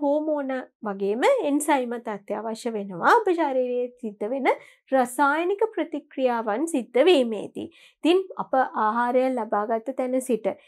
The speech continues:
ඒ ආහාරයේ අවශ්‍ය කරන පෝෂක කොටස් සියලුම දේවල් අප ශරීරයට උරාගෙන ඒ ආහාරයේ අනවශ්‍ය කොටස් අප ශරීරයෙන් බැහැර කිරීම දක්වා රසායනික ප්‍රතික්‍රියා දහස් ගණනක් අප ශරීරය ඇතුලේ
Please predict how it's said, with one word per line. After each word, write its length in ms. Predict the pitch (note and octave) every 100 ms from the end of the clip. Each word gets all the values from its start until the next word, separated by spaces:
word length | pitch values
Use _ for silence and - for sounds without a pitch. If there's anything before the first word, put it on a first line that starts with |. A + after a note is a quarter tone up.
| _ -
ඒ 160 | B3+ B3+
ආහාරයේ 760 | C4 A#3 A#3+ A#3 A#3+ C4 C4+ A3+
අවශ්‍ය 300 | G#3+ - A#3+
කරන 280 | B3 C4 C4+
පෝෂක 380 | B3+ A3+ A#3 A#3
කොටස් 340 | A#3+ A#3 C4+ -
සියලුම 480 | A#3+ A3 C4 D4+ E4 C#4+
දේවල් 340 | C4 A#3 C4 - _ -
අප 160 | A#3+ C4+
ශරීරයට 680 | B3 A3 A3 A#3+ B3 B3+
උරාගෙන 600 | A#3+ G#3+ G#3+ B3+ D4+ E4 F4+ - - B3
ඒ 60 | C#4 A#3+
ආහාරයේ 560 | A3+ B3+ B3+ B3+ C#4+ C4
අනවශ්‍ය 460 | A#3 E4 A#4 A4 F4+
කොටස් 360 | A#3+ G#3+ G3+ A3+
අප 120 | A#3+ A#3+
ශරීරයෙන් 520 | A3+ A3 B3 C4+ C4
බැහැර 380 | A3 A3+ D4+ E4
කිරීම 360 | E4 D#4+ E4 E4+ D4+
දක්වා 440 | C#4 _ - G#3 - - _ B3
රසායනික 640 | G#3+ G#3+ C4 C#4 D4 D#4 -
ප්‍රතික්‍රියා 600 | B3 A#3 B3 - C#4+ D4+ C#4+
දහස් 360 | C4 C4 F4+ F4+
ගණනක් 500 | D4 A3+ G3 G#3 -
අප 140 | B3+ C#4
ශරීරය 440 | B3+ B3 B3+ C4
ඇතුලේ 400 | B3 A3 A3+ A4